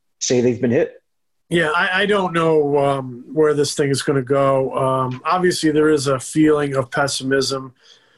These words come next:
Speaker 2: um, and, you know, rightfully so. Uh, ownership's on record talking about their losses and how what they spend next year is gonna be, uh, determined by their revenues and whether people are gonna be in the seats next year. We're not sure what's gonna happen next year.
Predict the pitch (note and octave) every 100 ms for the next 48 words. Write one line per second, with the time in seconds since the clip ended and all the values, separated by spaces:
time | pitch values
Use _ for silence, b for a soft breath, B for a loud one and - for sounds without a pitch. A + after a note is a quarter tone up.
0 | b b C3+ C3+ C3 C3 C3 C3 B2+ -
1 | - G#3 A#3 A3 F3 F#3+ B3 A#3 F3 F3+
2 | F3 F3 D#3 - C#3+ B2 A2+ A#2+ A#2+ C#3
3 | C#3+ D3 C#3 C#3+ D#3 D3 C#3+ C#3+ C#3+ D3
4 | C#3 B2+ _ - C#3+ C#3+ D3 C3+ C3 D3
5 | C3+ C#3 C#3 C#3 - C#3 C#3 B2+ B2+ B2
6 | C#3 C3+ C3 B B B B B C#3+ D3
7 | D3+ C#3 - - D3 C#3+ C3+ B2 C#3+ C3+
8 | - D3 C#3+ C#3+ C#3 B2 C#3+ C#3 C3+ C3+
9 | C3+ C3+ C3+ C3 B2+ - C#3+ - D3+ D3
10 | C#3 B2+ C3 C3 B2+ C3+ C3+ C3+ C3+ C3
11 | - B2 A2+ C3+ C#3 B2+ D3 C3+ C3+ C3
12 | C3+ C3+ B2 - C#3 - C3+ C3 - C#3
13 | C3 B2+ B2+ - C3+ C3 C3+ C3+ C3 B2
14 | B2+ - - C3 C3